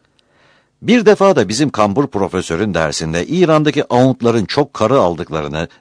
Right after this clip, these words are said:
ve kadın ticareti yaptıklarını anlatarak Allah'ın olmadığını ispata çalışmıştı. Şimdi de Rus Ortodoksluğunun tarihi payitahtında dine karşı mücadelenin bayrağını taşıyanların önünde yürüyordu.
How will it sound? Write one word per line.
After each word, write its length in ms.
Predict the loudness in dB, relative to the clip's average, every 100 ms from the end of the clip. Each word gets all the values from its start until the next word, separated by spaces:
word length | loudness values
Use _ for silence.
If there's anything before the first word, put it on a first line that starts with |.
| -4
ve 80 |
kadın 240 | -2 0 -2
ticareti 380 | -2 -2 0 0
yaptıklarını 480 | -2 -2 -4 0
anlatarak 460 | 0 0 -2 -4 -2
Allah'ın 420 | -2 -2 -2 -2
olmadığını 500 | 0 0 0 -2 -2
ispata 420 | -4 -4 -4 -4 -4
çalışmıştı. 760 | -6 -8 -12 -14 -12 -12 -12 _ _ _ _ _ _
Şimdi 300 | -2 0 2
de 100 | 2
Rus 280 | 2 -2 -2
Ortodoksluğunun 840 | -4 -4 -8 -8 -6 -8 -6 -6
tarihi 460 | -2 -2 -2 -4 -4
payitahtında 880 | -4 -6 -6 -6 -6 -6 -8 -8
dine 300 | -8 -8 -6
karşı 300 | -4 -6 -6
mücadelenin 640 | -8 -6 -6 -4 -6 -6 -2
bayrağını 420 | -2 -2 -4 -6
taşıyanların 560 | -6 -6 -4 -2 -2 -4
önünde 380 | -6 -6 -4 -4
yürüyordu. 680 | -6 -8 -8 -10 -10 -14